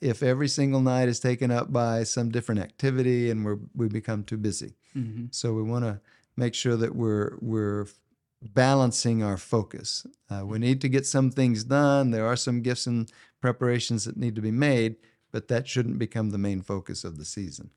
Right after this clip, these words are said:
Speaker 2: That's right. And we have to be just intentional about it,
Speaker 1: Mm.
Speaker 2: right? And so you have to set aside some goods in order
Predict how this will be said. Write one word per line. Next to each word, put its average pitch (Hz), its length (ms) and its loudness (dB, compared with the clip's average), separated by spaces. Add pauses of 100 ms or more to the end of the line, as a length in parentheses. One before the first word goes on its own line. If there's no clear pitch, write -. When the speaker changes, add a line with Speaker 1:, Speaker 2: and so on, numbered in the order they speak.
(120)
Speaker 2:
That's 135 180 -10
right. 117 160 -8
And 151 320 -6
we 156 100 2
have 170 100 2
to 143 60 -12
be 147 80 0
just 131 200 -4
intentional 104 540 -10
about 90 280 -16
it, 92 140 -18
Speaker 1:
Mm. 98 120 -2
Speaker 2:
right? 120 220 -2
And 120 140 -2
so 127 180 -2
you 127 160 -2
have 127 100 0
to 120 180 -4 (500)
set 170 200 2
aside 151 320 2
some 185 360 2
goods 147 360 4
in 143 80 2
order 139 200 4